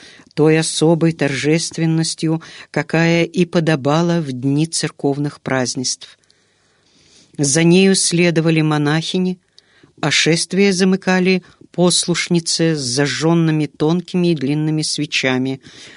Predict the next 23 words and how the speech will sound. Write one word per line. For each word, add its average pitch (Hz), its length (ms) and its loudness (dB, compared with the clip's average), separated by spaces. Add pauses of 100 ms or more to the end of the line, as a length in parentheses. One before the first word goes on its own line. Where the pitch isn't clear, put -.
(160)
в 131 140 -6
руках 143 500 -6
в - 60 -8
сопровождении 135 840 -2
монахинь-наставниц. 131 1400 -6 (1120)
Войдя 143 440 -2
в - 80 -10
церковь, 185 600 -4 (580)
они 151 220 2
заняли 160 360 0
свои 147 320 -4
места. 131 460 -6 (1200)
Винченцо 160 800 0
с 123 160 -6
бьющимся 185 720 0
от 185 100 -4
волнения 180 560 2
сердцем 185 680 -2 (440)
справился 175 880 0
у 190 220 -4
стоящего 180 680 0
рядом 170 320 0
священника, 170 920 -2